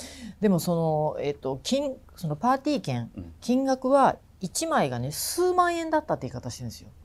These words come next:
Speaker 2: うーん。
Speaker 1: 二万円相場ですよね。
Speaker 2: はい。
Speaker 1: 数万円って買ったことある人だったら知らないし、それに大体みんな二十万円以上になると、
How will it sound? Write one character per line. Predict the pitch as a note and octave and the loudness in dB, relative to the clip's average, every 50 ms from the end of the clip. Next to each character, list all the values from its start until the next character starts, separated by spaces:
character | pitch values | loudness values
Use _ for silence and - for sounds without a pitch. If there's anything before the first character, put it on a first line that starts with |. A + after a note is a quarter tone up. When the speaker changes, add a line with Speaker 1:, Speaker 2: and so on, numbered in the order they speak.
| - - - | -18 -12 -8
Speaker 2:
う | G2+ | -6
ー | |
ん。 | G2 F#2+ G2 F#2+ F#2+ F#2+ F#2 F#2 - F3+ | -6 -4 -4 -6 -6 -6 -6 -6 -2 2
Speaker 1:
二 | G3 A3 | 2 4
万 | B3 C4+ C4 C4 | 4 4 4 4
円 | B3+ B3 | 4 2
相 | A3+ - A3+ G#3+ | 4 4 4 6
場 | G#3+ G3 | 6 4
で | G3+ F#3+ | 4 2
す | G3 - | -2 -6
よ | A2+ G#2+ | -8 -8
ね。 | A2+ | -2
Speaker 2:
は | G#3+ G2+ E2+ | 0 0 0
い。 | D#2+ - - - - - - - - | 0 -2 -10 -18 -20 -20 -14 -10 -8
Speaker 1:
数 | F#3+ F#3+ - - C#4 C#4 | -8 -6 -4 -2 0 0
万 | C#4 C#4 C#4 C#4 | 0 0 -2 -2
円 | C4+ C4+ | -4 -4
っ | |
て | B3+ F3 | -4 -4
買 | - G#3 F#3+ | -4 -4 -4
っ | |
た | G3 A3+ | -2 -4
こ | B3 A#3 | -2 0
と | - F3+ | 0 0
あ | |
る | E3 D#3+ | 0 0
人 | - D#3+ | -2 -4
だ | |
っ | C#3+ | -4
た | - | -4
ら | C#3+ C3+ | -6 -6
知 | - D#3+ D#3+ | -6 -6 -4
ら | E3 F3 | -4 -2
な | F#3+ F#3+ F3+ | -2 -2 -2
い | D#3+ | -4
し、 | A#2+ - D#3+ E3 D3 C3+ C3+ - - - - - | -4 -6 -4 -4 -4 -4 -6 -12 -18 -20 -20 -6
そ | - - A3 | -4 -2 0
れ | G#3+ A#3+ | 2 2
に | B3 B3+ B3 | 2 2 2
大 | G3+ A#3 A#3+ B3+ B3+ | 2 2 0 0 0
体 | C4+ C4 C4 B3+ E3+ - - - - - | 0 2 2 2 0 0 -4 -10 -12 -4
み | - G3+ | 0 2
ん | A3 A3+ | 2 4
な | A#3 A3+ | 4 4
二 | G#3+ G#3 A3+ B3 | 4 6 4 4
十 | A#3 C4 D#4 E4 E4 | 4 2 0 0 0
万 | E4 E4 E4 D#4+ | 0 -2 -2 -4
円 | D#4+ E4 E4+ | -4 -4 -4
以 | D#4 | -2
上 | C4+ A3+ F3+ | 0 0 0
に | E3 E3 | 2 2
な | F3 E3+ | 2 2
る | D3 C3+ | 0 -2
と、 | - - F3+ F#3 E3 C#3 - | 0 4 6 8 8 6 6